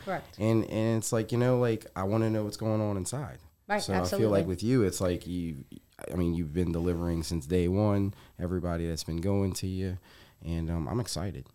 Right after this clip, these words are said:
Speaker 2: you know, 'cause I
Speaker 1: Well,
Speaker 2: know we just started, but I'm
Speaker 1: right.
Speaker 2: just excited.
Speaker 1: But I do wanna say this: that when you give people control, they become more compliant. So
Speaker 2: Mm-hmm.
Speaker 1: by you allowing, allowing me to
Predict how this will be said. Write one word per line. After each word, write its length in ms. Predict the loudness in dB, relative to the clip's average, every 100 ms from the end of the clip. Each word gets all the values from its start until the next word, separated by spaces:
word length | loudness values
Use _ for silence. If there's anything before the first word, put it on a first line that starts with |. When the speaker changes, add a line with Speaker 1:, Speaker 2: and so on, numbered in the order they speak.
| -12
Speaker 2:
you 100 | -8
know, 100 | 0
'cause 120 | 4
I 60 |
Speaker 1:
Well, 40 | 8
Speaker 2:
know 40 | 8
we 100 | 8
just 200 | 4 -2
started, 320 | -2 -4 -6
but 100 | -4
I'm 60 |
Speaker 1:
right. 140 | -4 -4
Speaker 2:
just 140 | -6
excited. 360 | -10 -14 -14 -8 0
Speaker 1:
But 80 |
I 100 | 4
do 220 | 4 2 0
wanna 180 | 0
say 240 | 0 -2 0
this: 220 | 0 0
that 260 | 0 0 0
when 160 | -2
you 120 | -2 0
give 240 | -2 -2
people 260 | -6 -6 -4
control, 480 | -4 -6 -4 -2
they 140 | -2 -4
become 260 | -4 -4
more 160 | -2 -4
compliant. 600 | -6 -8 -6 -6 -8 -10 -12
So 300 | -2 0 2
Speaker 2:
Mm-hmm. 80 |
Speaker 1:
by 140 | 4 4
you 420 | 4 2 2 4
allowing, 720 | 4 4 4 6 4 0 -2
allowing 600 | -2 0 2 2 2 2
me 180 | 2 0
to 240 | -2 -6